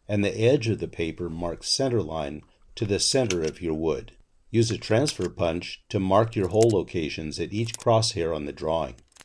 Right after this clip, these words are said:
Now turn the paper over, keeping the same bottom and center reference edges aligned, and mark the same hole pattern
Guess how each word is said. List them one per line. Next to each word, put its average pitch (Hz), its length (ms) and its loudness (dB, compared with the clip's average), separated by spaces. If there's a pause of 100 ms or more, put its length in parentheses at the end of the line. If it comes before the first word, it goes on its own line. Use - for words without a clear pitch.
(680)
Now 113 160 4
turn 123 240 2
the 98 80 2
paper 101 440 2
over, 82 440 2
keeping 113 360 0
the 90 80 0
same 135 320 0
bottom 101 480 4
and 85 180 -6
center 104 360 0
reference 87 480 0
edges 78 380 -4
aligned, 90 560 0
and 85 220 -6
mark 107 280 0
the 85 120 -4
same 135 420 0
hole 127 320 0
pattern 76 540 -4